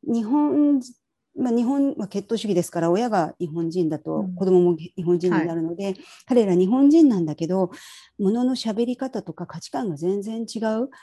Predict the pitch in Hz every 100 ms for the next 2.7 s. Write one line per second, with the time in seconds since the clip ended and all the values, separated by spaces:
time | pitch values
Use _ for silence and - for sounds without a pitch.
0 | - 196 185 175 170 185 254 220 - -
1 | 277 302 269 - 269 262 - _ _ -
2 | 233 285 339 262 165 147